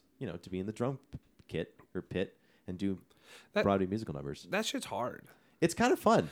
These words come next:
Speaker 2: Like, like, like, to, like, the, the actual practice of being, like, a Broadway music drummer.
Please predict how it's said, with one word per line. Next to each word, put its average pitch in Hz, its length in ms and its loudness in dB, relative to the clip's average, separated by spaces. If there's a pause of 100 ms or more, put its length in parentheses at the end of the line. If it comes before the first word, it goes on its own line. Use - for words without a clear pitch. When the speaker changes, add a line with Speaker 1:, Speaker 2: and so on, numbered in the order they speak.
(120)
Speaker 2:
Like, 160 180 4
like, 156 220 4
like, 151 200 2
to, 165 120 4
like, 147 220 2
the, 131 260 2 (600)
the 120 380 -2
actual 147 440 2
practice 120 460 -2
of 101 100 -10
being, 107 220 0
like, 101 120 -6
a 104 60 -6
Broadway 104 520 -2
music 95 520 -8 (380)
drummer. 95 400 -6